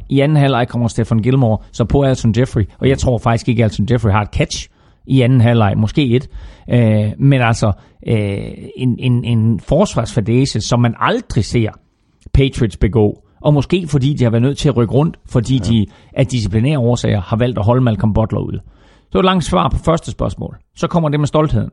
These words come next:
Speaker 2: Mm.
Speaker 1: Skal man, eller skal man ikke? Det er et langsigtet svar, fordi disciplinerer du ham ikke efter de gældende regler, så sætter du pludselig en ny standard for, hvad man gør, og hvad man ikke gør.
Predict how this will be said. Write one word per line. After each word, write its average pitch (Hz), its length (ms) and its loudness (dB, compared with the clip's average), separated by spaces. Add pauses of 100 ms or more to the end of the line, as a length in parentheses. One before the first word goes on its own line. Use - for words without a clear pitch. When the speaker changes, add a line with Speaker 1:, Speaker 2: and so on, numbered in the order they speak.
Speaker 2:
Mm. 92 220 -6 (540)
Speaker 1:
Skal 190 280 -2
man, 156 100 0
eller 131 80 0
skal 156 200 -2
man 165 140 2
ikke? 156 340 -2 (1400)
Det 180 180 4
er 151 160 4
et 123 100 0
langsigtet 143 480 0
svar, 120 340 2
fordi 117 480 0 (1800)
disciplinerer 160 500 2
du 156 80 2
ham 135 160 2
ikke 160 440 2
efter 143 200 0
de 110 140 -4
gældende 139 320 0
regler, 123 380 -2 (640)
så - 120 -4
sætter 160 260 0
du 120 100 0
pludselig 135 340 2
en 120 60 4
ny 143 100 4
standard 131 440 0
for, 113 380 0
hvad 120 120 0
man 117 160 2
gør, 123 120 2
og 123 60 4
hvad 107 80 2
man 98 120 0
ikke 104 120 -8
gør. - 220 -12